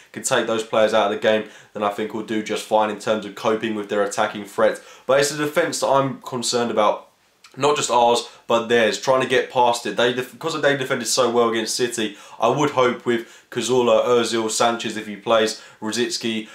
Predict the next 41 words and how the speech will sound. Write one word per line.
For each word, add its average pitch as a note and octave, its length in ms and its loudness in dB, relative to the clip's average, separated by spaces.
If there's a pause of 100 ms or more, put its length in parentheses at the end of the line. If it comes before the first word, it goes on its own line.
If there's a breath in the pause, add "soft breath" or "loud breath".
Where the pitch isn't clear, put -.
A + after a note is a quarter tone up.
(140 loud breath)
um, G#2+ 380 -2
Giroud, G#2+ 500 0
Welbeck A#2+ 360 4
going A2+ 220 2
forward, A2+ 300 0
we A2 80 -6
should A#2+ 200 -2
be A#2+ 100 0
able A2+ 100 6
to A2 80 0
get A2 100 -2
a G#2 60 -2
couple A2+ 280 0
of G2+ 80 -4
goals A2 280 2
in G#2 80 -8
this G2+ 160 -6
game. G#2 200 0
But G#2+ 120 0
they've A2 180 2
shown B2+ 320 2
in A#2 140 -2
that G2+ 160 0
game G#2 160 0
against G2+ 220 -6
City G#2 220 -8
that G#2+ 100 -8
they G2+ 160 2
can A2 340 0
cope G#2 340 0 (240 loud breath)
with G#2 120 -10
high-profile G#2+ 720 2
players G#2 300 2
going G2+ 280 0
forward, G#2 340 -4 (220 loud breath)
and G2+ 120 -6
they G2 100 -2
can G#2 260 -2
defend, G2+ 520 -2
defend G2 380 -4
well. G#2+ 240 2